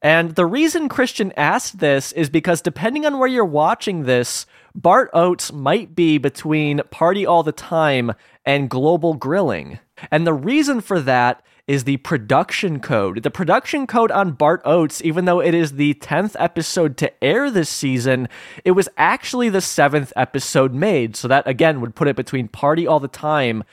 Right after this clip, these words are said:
and Global Grilling. In fact, on Adult Swim's site, it showed, like, Grim Reaper Gutters episode sixty-four,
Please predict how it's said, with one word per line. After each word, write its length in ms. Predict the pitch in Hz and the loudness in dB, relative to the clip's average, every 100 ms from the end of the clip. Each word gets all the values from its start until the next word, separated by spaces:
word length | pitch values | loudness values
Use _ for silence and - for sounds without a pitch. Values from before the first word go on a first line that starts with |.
| _ _ - | _ _ -2
and 160 | 131 | -2
Global 380 | 127 135 131 127 | 0 2 2 0
Grilling. 560 | 110 139 160 92 64 - _ _ _ _ _ _ | 0 2 2 0 -6 -20 _ _ _ _ _ _
In 140 | 165 170 | -2 2
fact, 300 | 196 185 - | 2 2 2
on 100 | 185 | 0
Adult 320 | 170 180 190 | 4 2 0
Swim's 340 | - 208 156 | -2 0 -2
site, 560 | - 202 247 165 - - _ _ - | -2 0 2 0 -2 -16 _ _ -2
it 160 | 175 | -2
showed, 420 | - - 175 175 160 | -2 2 4 4 2
like, 460 | 151 147 139 - - _ - | 2 2 2 -2 -14 _ -4
Grim 220 | 175 185 | 0 2
Reaper 220 | 202 165 | 0 0
Gutters 500 | 131 175 175 175 160 | 2 2 4 2 0
episode 560 | 160 151 151 - 151 131 | -2 -2 -2 0 0 0
sixty-four, 880 | - 143 120 - 226 226 220 214 | -4 -4 -6 0 4 4 4 0